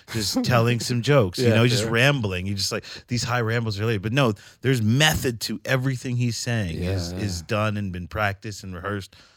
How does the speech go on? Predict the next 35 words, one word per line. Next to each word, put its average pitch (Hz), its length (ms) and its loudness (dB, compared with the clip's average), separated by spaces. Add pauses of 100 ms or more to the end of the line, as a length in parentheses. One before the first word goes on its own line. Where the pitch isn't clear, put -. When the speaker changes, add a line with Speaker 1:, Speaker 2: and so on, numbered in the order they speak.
(140)
Speaker 1:
there's 123 180 -2
no 120 200 0
fat 117 380 -2
in, 90 360 -8
in 95 180 -6
what 98 140 0
he's 92 180 -4
doing. 90 420 -4
Like, 82 240 -14
it's, - 200 -10 (160)
Speaker 2:
Yeah. 92 200 -6
Speaker 1:
it's 101 240 -4
all 110 280 4
per-, 110 240 -4
and 98 240 -6
then 101 220 -4 (260)
he'll 101 240 -14
kill 127 240 -2
you 127 160 0
with 110 160 -4
jokes 113 420 -6
for 95 360 -6 (300)
a 85 120 -10
good 120 260 0
amount 117 300 2
of 110 60 -4
time, 113 260 -4
and 95 180 -8
then 107 200 -2
he'll 107 120 -2
slip 98 300 -8
some 95 160 -12
social 92 380 -12
commentary 98 760 -8
into 95 680 -6